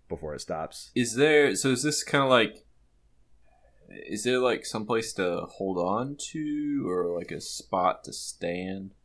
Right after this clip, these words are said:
Speaker 1: So to the side of each of the, the benches, there are poles that go floor to ceiling that you could hold on to.
Speaker 2: Okay, so like a subway. Got it. Uh,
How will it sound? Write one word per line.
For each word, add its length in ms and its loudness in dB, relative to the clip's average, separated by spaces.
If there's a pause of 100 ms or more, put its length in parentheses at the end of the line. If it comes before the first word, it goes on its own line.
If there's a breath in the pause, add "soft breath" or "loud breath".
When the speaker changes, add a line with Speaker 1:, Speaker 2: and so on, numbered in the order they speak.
(920 soft breath)
Speaker 1:
So 240 0 (160)
to 120 4
the 100 4
side 380 8
of 100 4
each 200 2
of 100 -2
the, 360 2
the 180 -6
benches, 600 -2
there 260 2
are 200 0
poles 400 0
that 120 -8
go 120 -2
floor 240 -2
to 40 -6
ceiling 380 -2
that 80 -8
you 100 -8
could 120 -10
hold 180 -6
on 180 -4
to. 280 -4 (120)
Speaker 2:
Okay, 120 -10 (180)
so 220 -4
like 160 4
a 40 -4
subway. 420 -4 (100)
Got 220 2
it. 180 -6 (380 loud breath)
Uh, 280 6